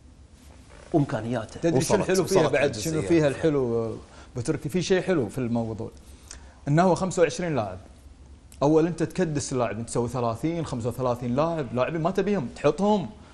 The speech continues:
Speaker 2: وهذا كان غلط. الحين خمسة وعشرين جيدة. بس لكن أنت لازم تعرف إحنا شنو محتاجينه في الكرة الكويتية.
Speaker 3: ممتاز.
Speaker 2: الإعلام موجود، حتى أنت لما تنهض في الكرة الكويتية، ترى حلو المشروع، مشروع ثمانية،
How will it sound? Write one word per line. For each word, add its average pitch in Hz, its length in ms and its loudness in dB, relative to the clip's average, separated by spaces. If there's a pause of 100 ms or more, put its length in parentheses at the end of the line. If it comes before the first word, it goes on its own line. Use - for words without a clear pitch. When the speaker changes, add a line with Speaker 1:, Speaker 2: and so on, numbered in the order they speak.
(320)
Speaker 2:
وهذا 156 180 4
كان 160 220 0
غلط. 135 380 -4 (560)
الحين 175 180 4
خمسة 180 280 2
وعشرين 170 340 0 (160)
جيدة. 151 400 6 (580)
بس 123 180 0
لكن 160 280 4
أنت 208 280 0
لازم 165 380 2
تعرف 180 460 0 (100)
إحنا 175 220 0
شنو 190 240 0
محتاجينه 160 640 2
في 165 80 -2
الكرة 139 260 0
الكويتية. 117 520 -2
Speaker 3:
ممتاز. - 400 -12 (140)
Speaker 2:
الإعلام 185 580 4 (180)
موجود، 151 460 0
حتى 208 340 -2
أنت 175 140 -2
لما 143 220 -2
تنهض 165 340 0
في - 60 -10
الكرة 151 260 0
الكويتية، 143 580 -2 (260)
ترى 147 160 2
حلو 226 260 2
المشروع، 175 460 0 (420)
مشروع 147 260 0
ثمانية، 143 480 -2